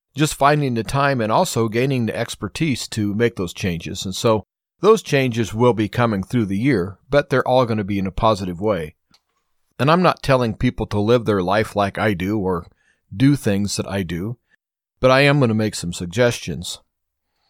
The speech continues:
As you write down your plans and your goals, go ahead and aim high and shoot for that. And if you don't hit your goal, at least you're going to gain a whole lot more than if you shoot low.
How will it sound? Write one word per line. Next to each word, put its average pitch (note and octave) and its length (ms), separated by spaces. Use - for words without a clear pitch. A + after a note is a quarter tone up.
As C#3 160
you E3 140
write E3+ 240
down D#3+ 240
your A#2 120
plans G#2+ 800
and A2+ 120
your G#2 160
goals, A2+ 600
go G3 200
ahead F3 240
and B2 160
aim C3+ 260
high G#2 540
and A#2 140
shoot - 260
for - 160
that. C2+ 360
And C#3+ 220
if D#3+ 220
you D3+ 160
don't D3 300
hit D#3+ 220
your A#2+ 200
goal, A2+ 340
at B2 80
least D3+ 320
you're B2 180
going A#2 360
to G#2 480
gain C3 200
a A2+ 80
whole A#2 220
lot A2 220
more C3+ 240
than A2 160
if - 160
you G#2+ 140
shoot A#2+ 300
low. F#2 380